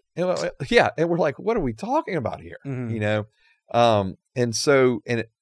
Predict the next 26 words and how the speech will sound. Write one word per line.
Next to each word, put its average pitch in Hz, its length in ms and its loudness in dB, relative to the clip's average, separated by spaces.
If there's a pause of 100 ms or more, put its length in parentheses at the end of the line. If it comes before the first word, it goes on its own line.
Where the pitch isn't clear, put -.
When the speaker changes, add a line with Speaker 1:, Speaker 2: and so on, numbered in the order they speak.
Speaker 1:
for 127 160 2
Speaker 2:
Like, 165 160 2
at 131 100 -4
church, 175 380 -6
you've 175 100 -6
heard 185 180 -4
that? 202 220 -6 (500)
Speaker 1:
Oh, 190 180 4
yeah. 120 260 2
Like, 107 180 -6
in 104 80 -8
counseling. 107 600 -2 (680)
Like, 107 180 -8
in 123 160 -4
counseling, 110 460 0
Speaker 2:
Okay. 117 340 -4 (160)
Speaker 1:
girls 123 400 4
will 104 120 -2
share, 117 580 2
"Hey, 104 100 -6
this 110 160 -8
is 110 100 -10
what 107 120 -2
I 98 100 0
was 92 200 -6
told." 92 360 -6